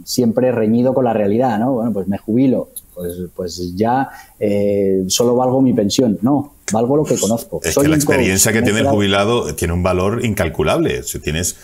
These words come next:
Speaker 1: Claro.
Speaker 2: muchos años de trabajo, de relaciones con personas, tienes muchos contactos, cosa que no tienen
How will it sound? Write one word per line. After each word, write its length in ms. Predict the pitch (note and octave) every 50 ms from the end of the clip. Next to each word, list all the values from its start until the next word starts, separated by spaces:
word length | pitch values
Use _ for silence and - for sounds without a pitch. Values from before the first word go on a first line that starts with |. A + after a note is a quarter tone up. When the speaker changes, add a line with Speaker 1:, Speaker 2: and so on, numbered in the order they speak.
| - -
Speaker 1:
Claro. 200 | - G3+ B3+ -
Speaker 2:
muchos 240 | - - - A2 -
años 180 | A2+ G#2 A#2 A2
de 80 | A2 F#2+
trabajo, 520 | F2 E2+ E2 F2 F#2+ F#2+ - - G2+ G2 F#2+
de 180 | F#2+ F#2 F2
relaciones 420 | E2 F2+ F2 E2 D#2+ - F#2 F2+ -
con 140 | G2+ F2
personas, 680 | D#2+ F2 D#2 - - G2 G2 G2+ G#2 G2+ - - - - -
tienes 300 | - F#2+ G2 G#2+ F#2+ F#2+
muchos 260 | A2+ B2 A#2+ A#2 F#2+
contactos, 760 | - F2+ E2 D2+ - A#2 C3 B2 - - G#2 A#2 - - -
cosa 260 | - - F2 - G2+
que 80 | F#2 F#2+
no 100 | F#2 F2
tienen 300 | E2+ F#2+ F#2 F#2+ F#2+